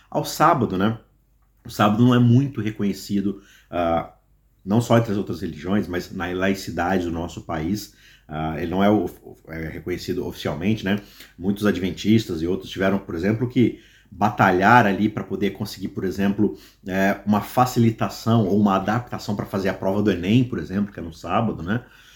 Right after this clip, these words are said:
Porque a gente sofre desses problemas por causa da, da nossa, ah, crença. Então, ter também reconhecida a liberdade religiosa é muito importante.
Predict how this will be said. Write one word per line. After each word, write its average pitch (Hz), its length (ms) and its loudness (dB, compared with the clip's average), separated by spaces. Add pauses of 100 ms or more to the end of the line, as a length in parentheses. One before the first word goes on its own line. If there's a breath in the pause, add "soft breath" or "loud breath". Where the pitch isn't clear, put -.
(140 soft breath)
Porque 117 240 0
a 113 80 6
gente 139 260 0
sofre - 360 0
desses 139 240 -4
problemas 131 520 2 (220 loud breath)
por 110 120 -6
causa 107 280 -2
da, 151 180 0
da 95 220 -8
nossa, 120 440 0 (260 loud breath)
ah, 98 160 0
crença. 143 600 2
Então, 98 460 -4 (220)
ter 151 220 -2
também 95 240 -2
reconhecida 95 540 -8
a 101 40 -2
liberdade 85 460 -2
religiosa 92 540 -2
é 110 80 -2
muito 101 300 2
importante. 120 580 0